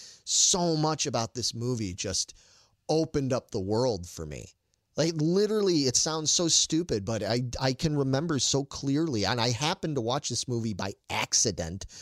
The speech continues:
one morning when I was homesick. And I watched it by accident on pay television. Wasn't even cable, it was pay television. It was on Spectrum or whatever. And I watched it, and it was, you know, i-,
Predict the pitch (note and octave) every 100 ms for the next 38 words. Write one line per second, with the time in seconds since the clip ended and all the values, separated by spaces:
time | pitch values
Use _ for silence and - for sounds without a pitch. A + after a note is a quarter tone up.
0 | - - - B2+ C#3 B2+ C3 C3+ A#2+ A#2
1 | A2+ G#2+ G#2+ A2 G2 F#2+ - _ - -
2 | C3 B2+ - - C3 F#2 - - _ _
3 | _ _ - _ C3 A#2 A2 G#2+ C3+ -
4 | C#3+ - B2 G#2 G#2+ C3 - A2 G#2+ G#2
5 | A2+ A2 G2+ - A2 C#3+ B2 C3 G#2+ E2+
6 | D#2+ E2+ G2 G#2+ A#2+ A#2+ - B2 F#2+ E2+
7 | F2 - - A2+ B2+ - F2+ D#2 D#2 D#2+
8 | A2 A2+ A2 G2+ G2+ G2 F#2+ - - A2+
9 | - G2 F2 E2+ E2+ D#2 D2+ D#2 - -
10 | - - B2+ A2+ A2 G#2 B2+ - - C3
11 | - B2 A2+ A2 A2 G#2 - - - -
12 | - _ _ - C#3 - B2 A#2 G#2+ G#2
13 | - - _ _ - C#3 A#2+ G#2+ G2+ -
14 | B2+